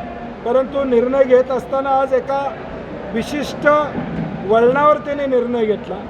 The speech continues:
ज्यावेळी या महाराष्ट्रामध्ये एक विचाराची लढाई चालू आहे, शाहू महाराज उमेदवार आहेत, अशावेळी निर्णय घेणं मला वाटतं एक मोठं काम त्यांनी केलेलं आहे, कारण की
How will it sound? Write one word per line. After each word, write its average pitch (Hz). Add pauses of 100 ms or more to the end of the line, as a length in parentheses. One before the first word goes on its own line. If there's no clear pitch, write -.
(520)
ज्यावेळी 262
या 277
महाराष्ट्रामध्ये 262
एक 277
विचाराची 262
लढाई 269
चालू 240
आहे, 175 (580)
शाहू 247
महाराज 285
उमेदवार 277
आहेत, 202 (460)
अशावेळी 302
निर्णय 285
घेणं 233 (400)
मला 247
वाटतं 262
एक 262 (100)
मोठं 226
काम 254
त्यांनी 247
केलेलं 240
आहे, 247
कारण 240
की 262